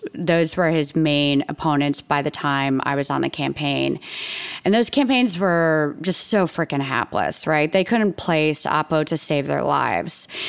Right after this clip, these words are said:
So it, it fell upon me to do that. And so what I was trying to do, since he was still in a primary, was to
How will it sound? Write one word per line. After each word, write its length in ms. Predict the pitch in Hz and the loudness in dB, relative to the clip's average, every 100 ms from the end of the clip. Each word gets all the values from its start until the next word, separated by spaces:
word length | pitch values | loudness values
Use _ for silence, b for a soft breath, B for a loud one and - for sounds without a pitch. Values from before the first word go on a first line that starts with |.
| B B | B B
So 960 | - - 220 196 185 180 170 170 - - _ | -6 0 4 6 6 6 4 4 0 -12 _
it, 280 | 196 190 - - - | 2 2 -2 -8 0
it 240 | 190 156 | 0 0
fell 240 | - 202 | 2 4
upon 400 | 185 - 185 147 | 4 2 2 4
me 140 | 165 254 | 4 4
to 140 | 220 | 2
do 180 | 156 151 | 2 2
that. 260 | 147 147 156 | 2 2 2
And 200 | 160 160 | 2 2
so 260 | 208 180 | 2 2
what 440 | 170 170 - 190 185 | 2 -2 -2 2 4
I 160 | 175 | 4
was 160 | 208 196 | 2 0
trying 180 | 208 180 | 0 2
to 80 | 165 | 2
do, 500 | 170 156 156 151 156 B B B B - 233 | 2 4 4 2 -2 B B B B -20 -12
since 340 | - 226 185 | -2 0 2
he 60 | 202 | 2
was 140 | 170 | 0
still 180 | - 170 | 2 2
in 80 | 151 | 2
a 60 | |
primary, 760 | 143 - 240 247 180 160 160 156 | 0 0 2 4 4 4 4 2
was 540 | 160 170 160 160 - | 2 2 2 0 -4
to 580 | - 180 156 151 151 156 | -4 2 2 4 2 -2